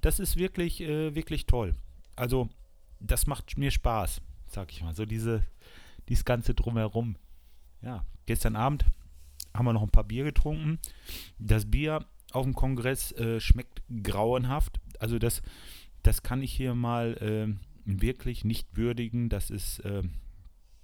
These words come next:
so ziemlich das Schlimmste, was es gibt, glaub ich. Äh, i, ähm, die haben da am Jungfernstieg, haben sie einen Rewe, da hab ich erstmal zwei Flaschen Flensburger geholt. Ach, war das ein Genuss, gibt's doch gar nicht.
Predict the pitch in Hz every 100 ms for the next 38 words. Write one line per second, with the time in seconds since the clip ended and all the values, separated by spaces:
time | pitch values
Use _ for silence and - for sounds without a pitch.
0 | - - - - - 92 98 - 113 101
1 | - 98 - 107 - 101 95 92 95 -
2 | - - 92 87 85 - - 92 92 -
3 | - - - - - - - - - -
4 | 113 117 98 - - - 113 113 110 113
5 | - - - - - - 104 107 117 123
6 | 110 110 127 123 113 - 117 - 113 110
7 | 104 98 113 107 90 87 - 95 - 95
8 | 90 - 92 - 92 90 92 95 - 95
9 | 90 90 90 87 87 87 - 104 101 -
10 | 87 87 - 92 90 90 90 - 107 -
11 | 92 - 92 92 -